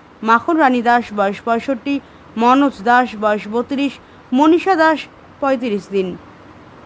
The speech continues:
শুক্রবার গভীর রাতে এই মর্মান্তিক দুর্ঘটনাটি ঘটে। এই ঘটনার জেরে গ্রামবাসীরা শনিবার সকালে ফালাকাটা কুঞ্জনগর সড়কের উপর টায়ার জ্বালিয়ে পথ অবরোধ করেন। গ্রামবাসীদের অভিযোগ,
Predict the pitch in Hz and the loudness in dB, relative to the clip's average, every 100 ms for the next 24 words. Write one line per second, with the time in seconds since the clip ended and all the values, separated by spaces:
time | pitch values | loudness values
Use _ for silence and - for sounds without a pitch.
0 | - - 359 370 392 440 381 359 349 311 | -16 -2 0 2 4 2 2 0 2 0
1 | 339 403 349 311 285 285 277 233 269 262 | 0 0 2 2 2 0 -2 -4 -4 -2
2 | 226 226 196 202 208 190 180 - - - | -4 -4 -4 -4 -4 -4 -6 -8 -20 -20
3 | - - 262 269 269 330 381 359 359 302 | -14 -4 0 2 2 2 2 0 0 2
4 | 277 285 269 294 277 240 220 220 214 262 | 2 2 -2 -4 -4 -4 -2 -2 -2 -2
5 | 285 277 185 - - - 311 302 339 370 | -2 -2 -4 -10 -20 -4 2 4 4 0
6 | 381 403 359 330 311 302 302 311 269 269 | 0 0 0 0 0 0 -2 -2 -2 -2
7 | 269 247 330 320 277 247 262 277 277 277 | -2 -2 0 2 2 0 -2 -2 0 -2
8 | 240 208 208 - 202 185 180 - - - | 0 -4 -4 -2 -2 -2 -6 -10 -20 -16
9 | - 247 247 247 254 226 233 262 277 208 | 0 2 4 2 0 -2 0 0 0 -4